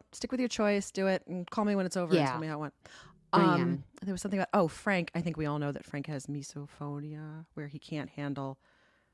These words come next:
Speaker 1: loud chewing. So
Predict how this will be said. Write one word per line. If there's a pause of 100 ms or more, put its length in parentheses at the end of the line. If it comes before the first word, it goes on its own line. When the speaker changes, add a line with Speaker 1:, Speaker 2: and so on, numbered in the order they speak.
(240)
Speaker 1:
loud (140)
chewing. (880)
So